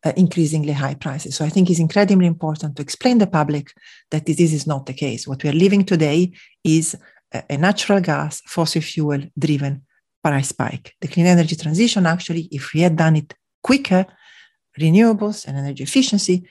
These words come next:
citizens, us, at the end of the day, we would spend less. So,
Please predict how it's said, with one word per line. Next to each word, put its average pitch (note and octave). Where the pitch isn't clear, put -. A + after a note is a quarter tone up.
citizens, D#3
us, D#3
at D3+
the F#3+
end F3+
of D#3+
the C#3+
day, C#3+
we C#3+
would C3+
spend C3
less. -
So, C#3+